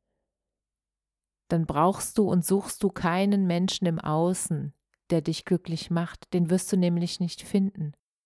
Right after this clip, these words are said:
Das Glück, die Zufriedenheit, den inneren Frieden, die Sicherheit, das findest du alles nur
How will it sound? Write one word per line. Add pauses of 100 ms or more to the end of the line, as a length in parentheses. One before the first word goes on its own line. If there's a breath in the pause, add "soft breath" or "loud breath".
(1200)
Das
Glück,
die
Zufriedenheit,
den
inneren
Frieden,
die
Sicherheit,
das
findest
du
alles
nur